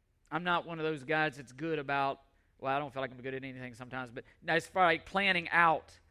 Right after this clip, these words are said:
you know, what we're gonna do, here's this, this. I wanna be open to what God is leading. I wanna be very sensitive to that. And so just pray for me. And I was thinking about that even this week, about casting all your anxiety upon Him of what next. You know, you start a new book and,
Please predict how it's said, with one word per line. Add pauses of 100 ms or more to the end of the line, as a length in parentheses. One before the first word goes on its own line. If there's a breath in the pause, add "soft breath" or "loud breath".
(180 soft breath)
you
know,
what
we're
gonna
do,
here's
this,
this.
I
wanna
be
open
to
what
God
is
leading.
I
wanna
be
very
sensitive
to
that.
And (1120 soft breath)
so
just
pray
for
me.
And (840)
I
was
thinking
about
that
even
this
week,
about
casting
all
your
anxiety
upon
Him
of
what
next.
You
know,
you
start
a
new
book
and,